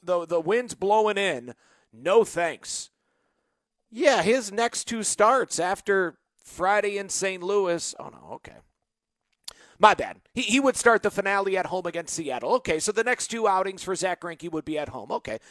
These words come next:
we'll revisit this conversation in two weeks, uh, when he's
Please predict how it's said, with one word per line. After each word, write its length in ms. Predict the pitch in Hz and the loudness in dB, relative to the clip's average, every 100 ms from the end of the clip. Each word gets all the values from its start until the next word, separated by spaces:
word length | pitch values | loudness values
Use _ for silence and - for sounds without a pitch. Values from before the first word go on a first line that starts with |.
| - | -8
we'll 220 | 226 320 294 | 4 4 4
revisit 500 | 269 185 220 196 202 | 0 6 6 6 0
this 180 | 196 | -2
conversation 800 | - 180 175 170 - 170 151 160 | -2 -6 -4 -6 -4 -6 -6 -10
in 100 | 143 | -10
two 200 | - 147 | -8 -10
weeks, 460 | 107 101 - - - _ _ _ _ _ _ - | -8 -14 -10 -10 -10 _ _ _ _ _ _ -6
uh, 180 | 135 | -2
when 220 | 151 196 175 | 0 0 -2
he's 560 | 185 190 175 139 - | -6 -8 -8 -8 -10